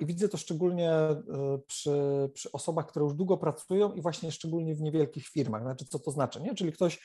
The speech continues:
piętnaście lat pracuje w jednej firmie, od piętnastu tak ro-, lat tak robił, to się sprawdzało, dalej tak robi,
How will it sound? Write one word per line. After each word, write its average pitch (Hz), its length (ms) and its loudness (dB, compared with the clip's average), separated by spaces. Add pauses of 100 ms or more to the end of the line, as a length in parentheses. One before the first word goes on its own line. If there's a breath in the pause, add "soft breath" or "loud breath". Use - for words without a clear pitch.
(400 loud breath)
piętnaście 160 480 0
lat 147 180 4
pracuje 143 380 0
w 131 40 -2
jednej 139 260 0
firmie, 190 520 0 (280 soft breath)
od - 160 -6
piętnastu 160 500 -2
tak 139 180 2
ro-, 156 180 4
lat 151 320 2
tak 131 140 -2
robił, 170 300 2
to 165 140 -4
się - 120 -2
sprawdzało, 135 500 0
dalej 180 340 4
tak 143 160 -2
robi, 139 500 2